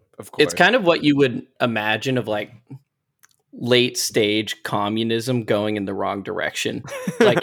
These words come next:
Speaker 2: everyone's wearing the exact same clothes.
Speaker 1: Fighting for
Speaker 2: Uh, there's
Speaker 1: bread.
Speaker 2: yeah, there's no sense of individualism. Um, everyone has dark hair. It's kind of like, um, remember that, that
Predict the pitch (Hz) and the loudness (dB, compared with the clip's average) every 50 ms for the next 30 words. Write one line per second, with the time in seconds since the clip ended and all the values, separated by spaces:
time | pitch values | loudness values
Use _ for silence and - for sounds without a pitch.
0 | - - 143 143 131 156 160 165 160 151 131 131 139 135 135 131 131 123 117 104 | 4 4 4 4 4 4 4 4 4 2 2 4 4 4 4 4 2 0 -2 -2
1 | 101 107 117 107 107 107 - - - - 113 104 107 101 - - 110 104 101 107 | -2 0 2 4 4 2 2 -2 -6 -4 -4 -4 -4 -6 -6 -4 -4 -2 -2 -2
2 | 107 104 104 98 - - - 135 120 117 117 113 113 110 107 - 123 117 120 104 | -4 -4 -6 -8 -6 -2 2 4 4 4 4 2 -2 -2 -4 -4 -2 0 0 2
3 | 101 98 98 131 127 98 95 95 95 95 - - _ - 131 131 131 123 120 113 | 2 2 2 2 2 0 0 -4 -6 -8 -12 -14 _ 0 2 4 6 6 4 2
4 | 117 117 110 123 131 127 131 135 135 - - 139 131 123 - 120 104 113 113 110 | 2 0 0 0 2 4 4 4 2 2 0 -2 -2 0 -2 -2 -2 -2 -2 -4
5 | 113 95 - 110 101 113 110 107 110 110 110 113 107 113 117 113 110 113 117 _ | -4 -4 -6 -6 -4 -4 -2 0 0 2 2 0 0 0 -2 -2 -2 -4 -6 _
6 | _ _ _ _ _ _ _ _ _ _ - 120 120 113 110 107 107 107 104 - | _ _ _ _ _ _ _ _ _ _ 0 0 2 2 0 -2 -4 -6 -8 -12
7 | _ _ _ _ _ _ _ _ _ _ _ _ _ - 139 131 139 139 131 123 | _ _ _ _ _ _ _ _ _ _ _ _ _ 0 2 2 4 4 4 4
8 | 120 120 110 - - - 120 - 123 117 117 110 - 127 120 120 123 123 - - | 2 0 0 -4 -10 -6 0 2 2 2 2 0 2 2 4 4 2 2 2 2
9 | 254 285 294 311 269 247 220 - 190 156 135 123 110 107 113 - _ _ - 151 | 2 2 2 2 2 2 2 4 4 4 4 4 2 -2 -6 -8 _ _ -2 0
10 | 151 160 175 208 226 220 196 156 127 - - _ _ - 123 123 120 113 - | 2 2 2 4 4 4 4 4 4 0 -4 _ _ 0 2 4 4 2 0